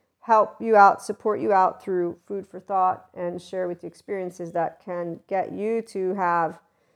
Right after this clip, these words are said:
the perspective of the five D versus hearing always these four D people talking about it in ways that don't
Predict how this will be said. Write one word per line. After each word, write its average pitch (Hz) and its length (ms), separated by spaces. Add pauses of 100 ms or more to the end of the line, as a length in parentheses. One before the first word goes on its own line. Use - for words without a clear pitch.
(200)
the - 80
perspective 202 880
of 175 160
the 190 80
five 190 460
D 202 160
versus 175 420
hearing 185 420
always 175 360
these 170 240
four 185 240
D 175 120
people 180 380
talking 180 460
about 170 320
it 170 180
in 175 160
ways 175 300
that 170 400
don't 175 260